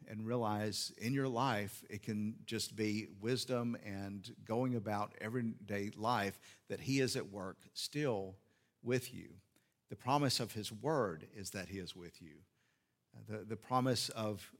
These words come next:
um, his faithfulness is enough to let us know that even when it doesn't seem obvious, even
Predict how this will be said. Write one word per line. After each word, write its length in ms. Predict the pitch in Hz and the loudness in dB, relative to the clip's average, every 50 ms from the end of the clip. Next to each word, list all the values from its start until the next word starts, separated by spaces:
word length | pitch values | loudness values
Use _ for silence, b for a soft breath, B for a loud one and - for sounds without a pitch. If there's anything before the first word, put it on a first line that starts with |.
| - - - - - - - - - | -16 -16 -16 -18 -20 -20 -20 -18 -16
um, 400 | 101 95 92 92 90 90 92 92 - 85 - - - - - - _ - 101 | -14 -12 -10 -10 -10 -10 -10 -12 -16 -18 -20 -20 -20 -20 -20 -20 _ -10 -6
his 220 | 101 107 101 - - - | -4 -2 -2 -4 -6 -10
faithfulness 800 | - - 120 139 170 165 - - 110 101 98 95 98 98 - - - | -4 2 6 6 6 6 6 2 -4 -4 -4 -4 -4 -2 -2 -4 -4
is 220 | - 98 92 104 | -4 -6 -8 -8
enough 260 | 101 101 98 98 - - | -4 -4 -4 -4 -4 -6
to 80 | 117 | -6
let 160 | 110 101 98 | -4 -4 -4
us 160 | 104 104 - - | -4 -4 -6 -6
know 280 | 101 92 92 90 92 90 B B B B B B B | -6 -6 -6 -6 -8 -8 B B B B B B B
that 100 | 110 - | -6 0
even 480 | - 117 143 165 139 143 135 123 113 107 | 4 6 6 6 6 6 6 6 4 2
when 340 | 123 127 123 120 113 113 110 | 2 4 4 4 4 2 2
it 100 | 101 107 | -2 -2
doesn't 300 | 101 107 107 104 123 113 | 0 0 0 0 -2 -4
seem 260 | - - 110 104 101 98 | -4 -4 -4 -2 0 0
obvious, 480 | 95 95 90 92 90 87 82 - - 113 | 0 0 -2 -4 -6 -6 -6 -8 -4 -2
even 320 | 127 135 131 139 131 | -2 0 2 2 0